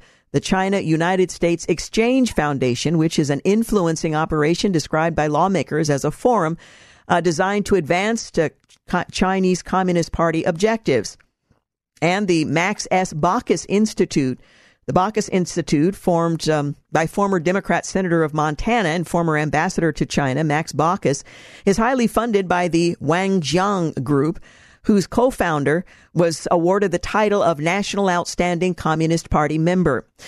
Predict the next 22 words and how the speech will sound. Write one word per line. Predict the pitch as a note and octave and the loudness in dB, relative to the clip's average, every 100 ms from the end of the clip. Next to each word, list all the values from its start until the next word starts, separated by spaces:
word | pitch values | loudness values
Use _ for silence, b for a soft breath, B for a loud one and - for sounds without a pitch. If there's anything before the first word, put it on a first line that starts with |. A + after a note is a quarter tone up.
| B - | B -4
Despite | C3+ F3+ F#3+ | -2 0 0
Montana | F3 E3+ F3 F3+ F3 | -2 -2 0 0 0
G | C#3 E3+ | 0 2
O | F3 | 2
P | - F3+ | 0 -2
calls | E3 E3 E3 F3 - | 0 0 2 0 -4
to | - D#3+ D3 | -2 2 2
terminate | - - C#4 C4 E3 - | 0 0 2 2 0 0
all | E3 G3+ | 0 0
ties | - F#3+ A3+ A3+ | 0 -2 2 2
with | D#3+ C3+ | 2 -2
C | - F3 | -2 2
U | D#3 D#3+ | 4 2
S | D#3 D#3 - | 0 -4 -2
E | D#3+ - | -2 0
F, | C#3 F3+ | 0 -2
the | - | -2
university | C#3+ E3 D#3 E3+ D#3+ D3 | 0 0 0 0 0 2
is | C#3+ | 2
defending | E3 - D4+ B3+ F3 C#3 | 0 0 2 2 0 -2
the | D3+ | 0
partnership | C#3+ A2+ C#3 - C3+ | 0 0 -2 0 -2